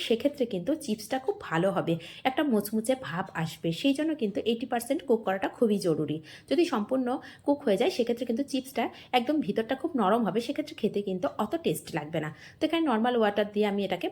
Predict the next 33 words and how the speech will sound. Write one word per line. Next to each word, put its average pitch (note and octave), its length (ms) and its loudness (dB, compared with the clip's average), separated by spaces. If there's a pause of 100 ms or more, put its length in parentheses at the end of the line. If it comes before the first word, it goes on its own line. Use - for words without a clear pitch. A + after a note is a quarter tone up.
ভালো G3 220 2
করে G3+ 140 2 (440)
রেখে A3 240 4
দেবো G#3+ 180 2 (300)
এক A3 140 2
থেকে B3+ 200 2
দুই A3+ 160 2
মিনিট। A3+ 220 0
রাখার A3+ 200 0
পরে A#3+ 140 -2
এটাকে B3 160 -4 (140)
ভালো G3 240 4
করে A3 160 2 (180)
জলটাকে G3 360 2 (140)
ঝরিয়ে G#3 380 4
নিয়েছি। D#3+ 300 -2 (560)
ঝরিয়ে D#4 400 4
নিয়ে G#3+ 120 2 (160)
এর C#4 160 2
মধ্যে D4+ 260 0
দিয়ে G#3+ 180 4
দিলাম G3 180 0 (1040)
চালের G#3+ 340 4
গুঁড়ো। C#3 180 -2 (500)
চালের B3+ 280 2
গুঁড়ো G3+ 240 0
দেওয়ার F#3+ 240 4
পরে F#3 160 2 (400)
এখানে A#3 200 -2 (140)
ভালো G#3 240 2
করে A3+ 180 2
একটু - 140 -4 (300)
সব G#3 120 0